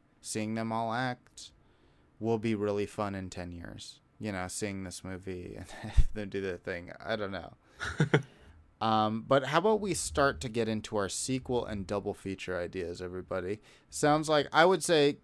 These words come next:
Speaker 1: go watch Kong and Godzilla. It's a fun time, but be aware of it and its foibles culturally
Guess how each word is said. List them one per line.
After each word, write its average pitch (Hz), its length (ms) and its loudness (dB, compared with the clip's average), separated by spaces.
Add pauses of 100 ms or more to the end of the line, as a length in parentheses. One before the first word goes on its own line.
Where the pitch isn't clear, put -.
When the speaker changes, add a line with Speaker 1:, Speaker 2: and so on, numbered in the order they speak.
(260)
Speaker 1:
go 196 160 8
watch 147 320 6
Kong 123 260 0
and 110 140 -2
Godzilla. 127 600 2 (140)
It's 110 220 -6
a 104 80 -2
fun 123 380 0
time, 120 560 -2 (580)
but 120 640 2 (100)
be 113 160 0
aware 101 960 0 (640)
of 127 180 -6
it - 500 -12 (140)
and 92 200 -8
its - 260 -10 (840)
foibles 98 680 -2
culturally 92 880 -2